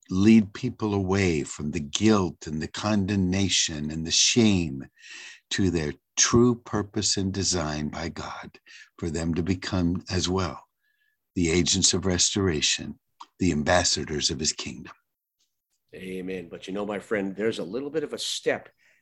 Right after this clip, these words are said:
Speaker 2: that has to happen before we can do that, because sometimes we don't want to trust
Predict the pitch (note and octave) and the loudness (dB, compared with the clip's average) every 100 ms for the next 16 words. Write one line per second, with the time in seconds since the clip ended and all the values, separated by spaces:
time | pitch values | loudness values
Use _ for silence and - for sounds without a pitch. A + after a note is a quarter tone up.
0 | _ _ F2 - G#2 G2+ - G2 C3+ D3 | _ _ -16 -12 -10 -8 -8 -8 -8 -8
1 | F#2 D#2+ F2 - G2 G#2 G#2+ G2+ F#2 - | -12 -14 -18 -10 -8 -6 -8 -10 -10 -4
2 | C#3 G2+ E2 - _ _ _ _ _ G2+ | -4 -4 -10 -16 _ _ _ _ _ -10
3 | F#2 G#2 - D#3 A3 - F2+ C#2 - - | -10 -10 -6 -6 -6 -8 -16 -18 -20 -20
4 | - _ _ _ _ - F2 A#2 F#3+ A3 | -20 _ _ _ _ -18 -10 -4 2 2
5 | F3+ C#3 C#3 E3 - - A2+ - - - | 2 -4 -4 -4 -8 -12 -10 -10 -10 -10
6 | - - - | -8 -8 -10